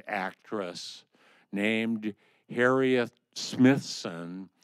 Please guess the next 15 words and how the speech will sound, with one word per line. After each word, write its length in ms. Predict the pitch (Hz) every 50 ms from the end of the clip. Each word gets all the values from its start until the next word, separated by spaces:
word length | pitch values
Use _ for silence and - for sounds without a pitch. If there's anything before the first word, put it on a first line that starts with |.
| _ - _ _ -
portray 540 | - 110 104 95 - - 123 113 110 113 110
Ophelia 960 | 110 107 101 - - - 123 113 117 120 120 120 113 117 120 120 117 117 117 _ - - _ -
in 180 | - 104 101 98
Hamlet 680 | 87 80 - 135 147 147 147 127 104 101 101 110 - -
on 200 | 101 104 101 101
the 100 | 98 95
London 520 | 95 101 110 117 120 123 113 120 113 110
stage 880 | 101 - - - 127 117 110 104 104 104 107 110 110 110 107 - - - _ _ - - - - - - _ -
and 340 | - 104 104 107 110 113 107
decided 760 | 101 110 110 - - - 120 120 123 123 123 120 123 117 98
that 160 | 107 107 92
he 180 | 80 110 113 113
would 300 | 110 113 113 104 95 90
marry 640 | 95 98 101 113 127 135 139 123 98 90 90 85 80
her, 600 | 73 76 82 87 90 90 87 92 92 101 107